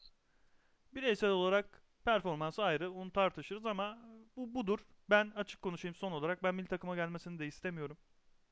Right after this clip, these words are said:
İnşallah da gelmez. Ya böyle bir şey olacağını değil. Yani, yani diyorlar ya işte müdahale edecek siyasi. Keşke Cumhurbaşkanı müdahale etse de gelmese diyecek noktadayım. Ama öyle, kimse de öyle şeylere müdahale etmez. Milletin işi gücü yok. Enes milli takıma gelsin gelmesin diye uğraşmaz.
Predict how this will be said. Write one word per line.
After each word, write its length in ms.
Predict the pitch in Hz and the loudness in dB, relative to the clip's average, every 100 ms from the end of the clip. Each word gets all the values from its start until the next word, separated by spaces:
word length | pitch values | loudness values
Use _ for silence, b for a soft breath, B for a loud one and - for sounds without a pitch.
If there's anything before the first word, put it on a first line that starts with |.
| _ _ - 175 | _ _ -14 -8
İnşallah 420 | 160 156 147 - | -2 0 0 -2
da 60 | 156 | -2
gelmez. 360 | 151 147 170 - - - _ - | -2 -2 -8 -12 -20 -20 _ -8
Ya 100 | 160 | 6
böyle 220 | 202 208 | 6 6
bir 40 | 196 | 4
şey 140 | 214 | 0
olacağını 380 | 208 196 190 214 | 2 2 0 -2
değil. 120 | 226 | 2
Yani, 260 | 214 208 190 | 4 4 2
yani 220 | 196 190 | 0 2
diyorlar 300 | 214 240 220 | 0 0 0
ya 60 | |
işte 200 | 190 - | -2 -4
müdahale 360 | 170 165 165 165 | -4 4 4 4
edecek 280 | 165 160 - | 0 -8 -10
siyasi. 420 | - 151 151 - | 0 0 0 -4
Keşke 480 | - - - 220 196 - _ _ | 6 6 6 0 -2 -6 _ _
Cumhurbaşkanı 520 | 165 202 196 196 190 190 | -6 -2 0 0 0 -4
müdahale 340 | 185 196 196 | 2 4 4
etse 240 | 196 285 | 0 0
de 140 | 247 143 - _ _ - | 0 -2 -6 _ _ -4
gelmese 480 | 147 185 214 202 190 | 8 10 10 6 0
diyecek 300 | 175 170 180 | -2 0 0
noktadayım. 500 | 170 139 139 139 180 - _ | 0 -4 -4 -6 -6 -8 _
Ama 220 | 202 214 214 | -4 -2 -2
öyle, 100 | 202 | -2
kimse 280 | 208 208 | -4 0
de 40 | 196 | 2
öyle 180 | 190 190 | 2 2
şeylere 280 | 190 185 | 0 0
müdahale 280 | 180 180 180 | -2 0 0
etmez. 240 | 180 175 143 | 0 -6 -8
Milletin 420 | 143 151 151 151 | -8 -6 -8 -8
işi 200 | 151 156 | -12 -10
gücü 180 | 151 143 | -10 -8
yok. 120 | 139 | -6
Enes 220 | 143 139 | -6 -8
milli 120 | 151 | -12
takıma 260 | 135 143 143 | -8 -8 -6
gelsin 340 | 139 139 - | -4 -4 -4
gelmesin 420 | 143 139 143 - 139 | -6 -6 -8 -14 -12
diye 120 | 143 | -8
uğraşmaz. 500 | 170 147 135 185 | -6 -6 -8 -14